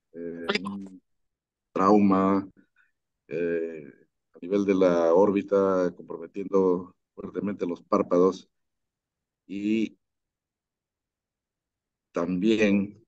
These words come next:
eh, problemas de tumoraciones en, tanto en el párpado inferior o superior, y además, digamos, eh, problemas de origen ya congénito. Eh, esto nos resume,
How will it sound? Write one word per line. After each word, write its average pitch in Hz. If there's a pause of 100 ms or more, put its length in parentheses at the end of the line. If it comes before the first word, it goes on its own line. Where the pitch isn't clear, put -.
(1400)
eh, 87
problemas 98
de 85
tumoraciones 87
en, 85 (640)
tanto 90
en 87
el 78
párpado 90
inferior 90
o 87
superior, 87 (480)
y 107
además, 110
digamos, 95
eh, 87
problemas 95
de 85
origen 92
ya 90
congénito. 80 (960)
Eh, 82 (220)
esto 107
nos 104
resume, 107